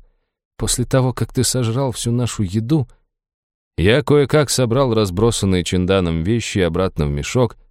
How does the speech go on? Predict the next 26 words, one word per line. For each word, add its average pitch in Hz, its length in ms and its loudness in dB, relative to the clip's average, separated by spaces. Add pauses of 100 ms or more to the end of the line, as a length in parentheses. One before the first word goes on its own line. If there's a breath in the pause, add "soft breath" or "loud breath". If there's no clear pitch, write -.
(300)
пристроил 135 560 2
его 117 220 0
себе 104 280 -2
под 85 220 0
голову 110 540 0
и 90 100 0
улегся 101 420 0
рядом 95 300 0
с - 120 -6
Мируканом. 73 640 -2 (540)
Тот 180 200 4
негромко 135 480 2
ругался, 104 480 2
но 87 120 0
все-таки - 400 -2
допил 87 400 2
весь 87 220 0
отвар 92 380 2
и 85 40 0
почти 78 340 -6
сразу 90 400 -2
скрючился 98 640 -2
под 87 160 -2
одеялом 87 640 -2
и 92 80 -4
захрапел. 76 720 -4